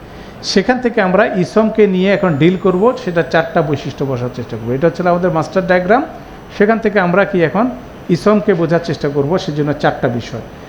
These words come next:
চারটার মধ্যে তিনটা already আমরা বুঝে ফেলছি, লিঙ্গ, বচন এবং ধরন। এখন আমরা অবস্থা বোঝার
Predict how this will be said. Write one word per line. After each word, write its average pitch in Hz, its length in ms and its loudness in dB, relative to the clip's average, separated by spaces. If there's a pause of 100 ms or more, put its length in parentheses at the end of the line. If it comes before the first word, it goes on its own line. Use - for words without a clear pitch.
(140)
চারটার 208 360 2
মধ্যে 214 200 2
তিনটা 214 340 2
already 208 240 4
আমরা 190 160 2
বুঝে 165 260 2
ফেলছি, 123 300 -2 (800)
লিঙ্গ, 196 480 4
বচন 190 380 0 (100)
এবং 180 340 4
ধরন। 139 280 2 (960)
এখন 185 240 2
আমরা 202 220 2
অবস্থা 196 460 2
বোঝার 175 220 2